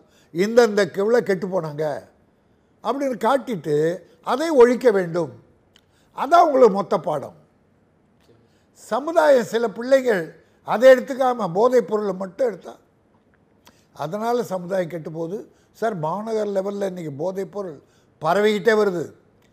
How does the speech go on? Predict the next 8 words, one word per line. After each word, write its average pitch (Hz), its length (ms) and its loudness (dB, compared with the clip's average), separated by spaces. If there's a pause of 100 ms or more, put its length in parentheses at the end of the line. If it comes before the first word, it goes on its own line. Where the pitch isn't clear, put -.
(640)
நான் 127 280 -12
மிக, 180 400 2 (220)
மிக 185 240 2
வேதனையோடு 220 880 4 (560)
ஒரு 139 260 -10
குடும்ப 254 400 0
தலைவனாக 226 680 2
சொல்றேன், 135 480 -12